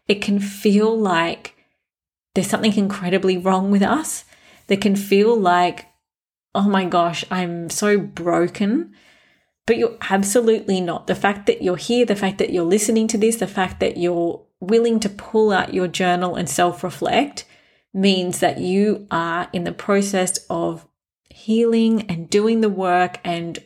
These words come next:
all of us are here on earth going through the same thing. We have different things to work on. We have our own journey and our own growth, and the, our soul wants to experience these things. And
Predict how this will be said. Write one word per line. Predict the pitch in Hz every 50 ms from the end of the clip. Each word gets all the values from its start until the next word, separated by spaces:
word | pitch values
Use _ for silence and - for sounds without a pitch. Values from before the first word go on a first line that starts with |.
| _ _ _ _
all | - 185 226 233 233 233 220
of | 190 175
us | 180 180 175 - - - _ _ _ -
are | 185 175
here | 170 - 202 190 185 180 -
on | - 180 175 - -
earth | 175 175 175 180 170 - - -
going | - 175 180 185 180 180 180
through | - - 180
the | 170 170
same | 170 - 170 170 170 165
thing. | 156 - 165 - - - 160 - - - - - _ -
We | - 185
have | 170 196 196 196
different | - 233 240 247 - 247 247 -
things | - 220 208 202 202 196
to | 202 - 208
work | 185 175 175 175 170 185 220 226 -
on. | 254 240 262 269
We | 208 180
have | 185 180 180 180 180 175
our | 175 175 170 - -
own | - 196 202 196 196 196 196 196
journey | 196 - 175 175 175 180 185 208 226
and | 220 180
our | 170 165 - - - -
own | 175 180 175 180 180 180 180 175 175 170 _ _ _ _ _ _ _ _ _ -
growth, | 196 185 175 185 185 185 196 226 220
and | 220 196 190
the, | 185 - - - _ _ - - - -
our | 190 185 185 180 185
soul | - - 202 202 214 214
wants | 202 202 180 185 -
to | - 175
experience | - - - - - 233 262 330 370 320 277 -
these | 196 190 185 190
things. | - 190 190 202 208 208
And | 226 214 214 208